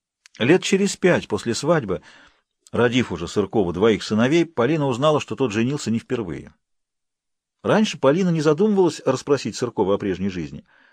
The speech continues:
Муж казался ей рохлей, взрослым детем. Какая у такого жизнь?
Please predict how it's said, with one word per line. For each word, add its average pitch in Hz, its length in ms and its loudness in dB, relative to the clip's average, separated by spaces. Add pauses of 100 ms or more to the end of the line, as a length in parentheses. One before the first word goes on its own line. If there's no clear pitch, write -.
(440)
Муж 220 220 2
казался 202 400 2
ей 208 140 4
рохлей, 208 480 2
взрослым 170 440 2
детем. 180 520 0
Какая 175 460 -4
у 180 80 -6
такого 165 420 0
жизнь? 147 360 -4